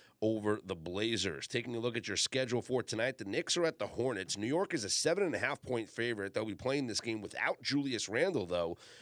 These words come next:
who suffered a dislocated shoulder in the game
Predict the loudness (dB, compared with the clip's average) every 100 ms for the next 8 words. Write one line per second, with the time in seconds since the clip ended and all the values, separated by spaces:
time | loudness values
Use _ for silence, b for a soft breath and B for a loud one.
0 | B -4 4 6 4 2 -2 0 0 4
1 | 2 2 0 -2 -2 -2 2 4 4 2
2 | 0 -2 B B B -4 -2 -2 0 0
3 | 0